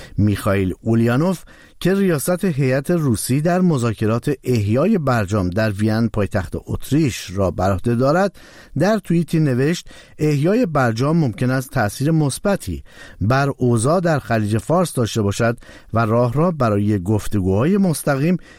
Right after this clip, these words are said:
بین کشورهای منطقه درباره مسائل امنیت منطقه باز کند. در ماه‌های اخیر همزمان با مذاکرات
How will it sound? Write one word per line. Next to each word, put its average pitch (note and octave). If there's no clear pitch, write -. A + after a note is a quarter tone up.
بین G3
کشورهای C3
منطقه A2
درباره A#2
مسائل A#2+
امنیت G#2
منطقه F#2
باز C#3+
کند. D2
در G#3+
ماه‌های E3+
اخیر A2+
همزمان B2
با F#3
مذاکرات A#2